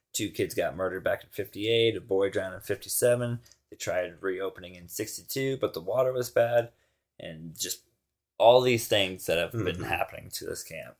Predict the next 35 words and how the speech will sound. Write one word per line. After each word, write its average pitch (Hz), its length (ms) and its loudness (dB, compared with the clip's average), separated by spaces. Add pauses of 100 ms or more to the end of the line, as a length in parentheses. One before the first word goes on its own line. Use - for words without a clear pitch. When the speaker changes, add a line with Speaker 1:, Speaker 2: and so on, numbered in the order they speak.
(220)
Speaker 2:
Yeah, 95 240 10
it's - 200 10
a, 98 260 10
you 110 100 0
know, 82 180 2
it's 85 140 -2
always 87 540 4 (120)
in 90 160 -6
all 87 220 6
of - 80 -8
these, 85 300 -6
in 113 80 -2
a 135 40 4
lot 165 160 12
of 101 60 12
these 87 240 0
movies, 82 420 -4
you 82 120 -8
get - 340 -2
the, 78 400 -6 (500)
the 98 80 2
warnings 90 840 6
and 76 280 -2
the, - 120 0
all 110 320 10
the 107 80 8
movies 104 440 2
we've 104 220 -4
watched 92 300 8
on 87 120 4
this 87 180 -4
podcast. 85 680 6
There's 87 260 0
always 85 380 4
the, 85 260 6